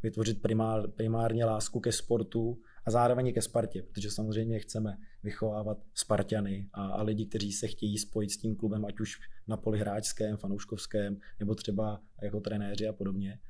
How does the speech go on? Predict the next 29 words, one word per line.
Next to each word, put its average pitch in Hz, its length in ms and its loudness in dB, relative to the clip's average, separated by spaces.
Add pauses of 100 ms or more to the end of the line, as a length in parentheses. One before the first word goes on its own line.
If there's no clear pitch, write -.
(480)
Další 113 260 2
fáze 113 420 6
od 113 120 6 (300)
deseti 113 420 2
do 113 80 4
třinácti 113 520 0
let 110 160 2
je 120 60 2
development 107 500 2
fáze, 107 380 0
kde 104 120 0
už 107 260 -2
přichází 107 560 0
zase 104 260 -2
mnohem 107 260 2
více 107 240 -2
fotbalu 107 560 2 (480)
a 113 60 0
budování 107 560 2
těch, - 320 -2
eh, 104 260 4
nebo 104 160 0
pokládání 107 640 0
těch, 107 160 -6 (140)
těch 101 200 0
základů, 107 540 2
ať 107 140 -2
už - 100 -8
po 107 300 0